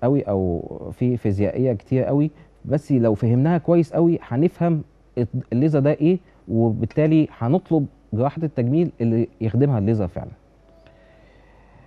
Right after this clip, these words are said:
الكروموفور دون هو عباره عن كرومو يعني لون، وفور محب،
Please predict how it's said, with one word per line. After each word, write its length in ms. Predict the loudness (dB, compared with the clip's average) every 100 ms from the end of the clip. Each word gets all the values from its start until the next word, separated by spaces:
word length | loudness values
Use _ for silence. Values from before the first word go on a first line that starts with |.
| _ _ _ -4
الكروموفور 540 | -2 2 2 2 2 2
دون 380 | 4 2 2 0
هو 260 | 0 2
عباره 400 | 4 2 2 0
عن 300 | 0 0 -2 -6
كرومو 400 | -4 0 0 0
يعني 260 | -2 0 2
لون، 300 | 4 4 0 -6 -10 -2
وفور 480 | -2 0 0 0 -4
محب، 300 | -8 -4 -4